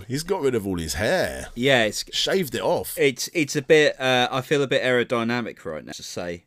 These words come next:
Speaker 2: Um, so it's all, all in good fun and all for a good cause. Uh, so for those who've been listening in on the podcast over the past few
Speaker 1: Mm-hmm.
Speaker 2: weeks, and you probably heard me plug in the charity stream, um,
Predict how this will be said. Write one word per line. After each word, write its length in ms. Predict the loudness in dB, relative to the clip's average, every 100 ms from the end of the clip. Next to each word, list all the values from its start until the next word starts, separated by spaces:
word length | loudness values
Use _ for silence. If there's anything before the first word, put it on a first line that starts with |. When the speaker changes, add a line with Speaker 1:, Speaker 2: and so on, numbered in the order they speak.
| -12
Speaker 2:
Um, 480 | -8 -6 -6 -8 -12 _ _
so 300 | -2 0 0 -4 -6
it's 180 | -2 4
all, 380 | 6 6 2 -2
all 260 | -2 0 2
in 160 | 0
good 220 | 0 -2 -2
fun 440 | 2 2 2 -2
and 120 | -10 -10
all 200 | -8 -8
for 180 | -6
a 60 | -6
good 200 | -6 -8
cause. 560 | 0 2 2 -2 -4 -6 -4
Uh, 240 | -2 -2
so 280 | -4 -2 -4
for 160 | -4 -6
those 320 | -2 -2 -2
who've 120 | -6
been 140 | -4 -4
listening 360 | -4 -2 0
in 160 | 0 0
on 120 | -4
the 60 | -6
podcast 600 | -6 -6 -2 -2 -2 -4
over 220 | -6 -6
the 60 | -8
past 300 | -4 -4 -6
few 180 | -6
Speaker 1:
Mm-hmm. 80 | -2
Speaker 2:
weeks, 320 | 0 0 -2
and 100 | -6
you 280 | -10 -12 _
probably 180 | -6 -4
heard 220 | -2 -4
me 100 | -6
plug 320 | -12 -8 -8 -6
in 220 | -8 -6
the 240 | -6 -8
charity 500 | -8 -6 -6 -8 -12
stream, 480 | -12 -8 -6 -6 -8 -12 -14
um, 560 | -8 -4 -4 -6 -8 -10